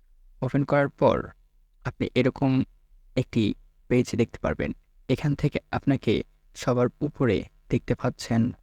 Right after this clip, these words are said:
আপনার Gmail সেট করা একটি আইকন। আপনি এই Gmail আইকনে ক্লিক করবেন। ক্লিক করার পর দেখতে পাচ্ছেন "Backup is off"। এর মানে ইতিমধ্যে আমার অ্যাকাউন্টে Google ব্যাকআপটি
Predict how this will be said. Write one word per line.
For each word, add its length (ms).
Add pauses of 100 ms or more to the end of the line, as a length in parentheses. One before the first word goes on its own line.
আপনার 460 (440)
Gmail 640 (1120)
সেট 300
করা 280 (100)
একটি 380
আইকন। 400
আপনি 340 (100)
এই 120
Gmail 380
আইকনে 320
ক্লিক 480
করবেন। 340 (1080)
ক্লিক 200
করার 220
পর 400
দেখতে 260
পাচ্ছেন 440
"Backup 380 (460)
is 180
off"। 340 (840)
এর 140
মানে 400
ইতিমধ্যে 680
আমার 340 (300)
অ্যাকাউন্টে 640 (640)
Google 400
ব্যাকআপটি 520